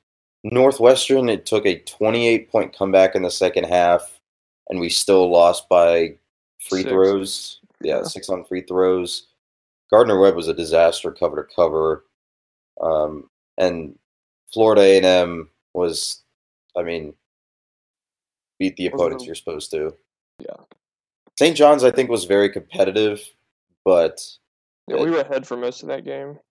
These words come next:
Speaker 1: Yeah,
Speaker 2: They,
Speaker 1: we
Speaker 2: we
Speaker 1: just
Speaker 2: actually had the lead in the second half and gave it away.
Speaker 1: Yeah. So Northwestern and Saint John's, kind of a tale of two.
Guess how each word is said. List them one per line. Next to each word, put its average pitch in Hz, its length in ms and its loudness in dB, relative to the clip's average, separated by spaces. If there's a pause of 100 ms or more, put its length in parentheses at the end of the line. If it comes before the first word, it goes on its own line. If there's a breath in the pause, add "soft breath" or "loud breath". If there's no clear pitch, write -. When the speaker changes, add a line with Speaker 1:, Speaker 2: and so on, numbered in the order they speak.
(320)
Speaker 1:
Yeah, 76 220 -2
Speaker 2:
They, 123 100 -4
Speaker 1:
we 101 100 -4
Speaker 2:
we - 60 -8
Speaker 1:
just - 260 -10
Speaker 2:
actually 135 160 -12
had 123 140 -8
the 127 80 -8
lead 135 160 -8
in 120 80 -14
the 120 80 -14
second 131 300 -14
half 127 260 -14
and 135 100 -18
gave - 200 -14
it - 80 -14
away. 131 300 -12 (440)
Speaker 1:
Yeah. 67 220 -12 (1040)
So 98 420 0
Northwestern 120 600 2
and 98 100 -4
Saint 95 220 -2
John's, 90 320 2
kind 98 140 0
of 82 80 -4
a 80 60 -2
tale 85 380 -4
of 78 120 -10
two. 80 460 -6